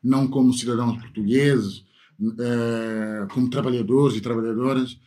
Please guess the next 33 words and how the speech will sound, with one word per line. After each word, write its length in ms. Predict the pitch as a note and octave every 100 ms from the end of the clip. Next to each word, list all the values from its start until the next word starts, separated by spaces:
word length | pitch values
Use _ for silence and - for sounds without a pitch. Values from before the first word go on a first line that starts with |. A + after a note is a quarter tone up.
| _
mas 160 | A#2+ A#2+
como 280 | D3 C3+ B2
negras 480 | B2 C3+ C3+ B2 G2+
e 60 |
negros, 480 | G#2 B2+ C#3 G#2+ G2+
ou 80 | A2
como 180 | B2 A#2+
mulheres, 460 | A#2 G#2+ B2 A#2
ou 160 | A2+ A#2
como, 540 | A#2 A2+ A2+ A2 G2+ - _ -
ou 180 | A#2
como 500 | A#2+ A#2 A2+ A2 A2
pessoas 380 | G#2 - A#2 G#2
L 100 | A2+
G 120 | G2
B 120 | G2+ G#2
T 140 | G#2+
Q 160 | - G#2
I. 240 | G#2 A#2+ - - - _
Eh, 120 | B2+ B2+
isto 260 | D3 - D3
é 40 |
um 100 | C3+
problema, 500 | C3 B2+ C3 B2 A2+
porque 420 | C3 B2 C3+ C3+
enquanto 800 | C#3 C3 C3 C#3+ D3 D3+ D3 D3 - - -
continuarem 380 | D3 C#3+ C#3 C3+
a 60 | C3
fazer 300 | C#3 C#3 C3+
isso, 420 | D#3 D#3 F3 E3+ _ _
estão 320 | - - C#3+
a 60 | C3
dividir, 800 | B2 A#2+ D#3 - E3 E3+ B2 F#2